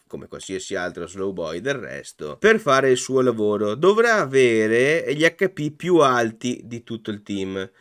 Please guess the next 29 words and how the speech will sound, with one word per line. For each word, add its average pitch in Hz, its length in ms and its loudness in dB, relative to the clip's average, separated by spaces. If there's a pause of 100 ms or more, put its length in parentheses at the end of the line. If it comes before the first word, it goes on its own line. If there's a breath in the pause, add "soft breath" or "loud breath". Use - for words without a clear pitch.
(280 soft breath)
Attualmente 127 680 0
il 85 100 -6
campione 110 460 -2
con 143 340 2
più 120 160 0
H 104 220 -6
P 110 240 -6
è 95 120 -4
la 92 120 -6
nostra 92 280 -12
guardatormenti 95 800 -8
con 90 300 -8
quarantadue, 90 480 -8
quarantatremila 98 720 -8
più 143 140 -6
o - 20 -4
meno, 110 380 -6
quindi 113 200 -8
dovrà 131 220 2
avere 98 400 -4
di 110 160 -8
più 98 260 -8 (140)
di, 85 420 -14 (480 loud breath)
eh, 90 400 -6
quarantatremila 95 920 -4
H 87 120 -14
P. 78 240 -16
Eh, 98 300 -4
idealmente 123 1400 0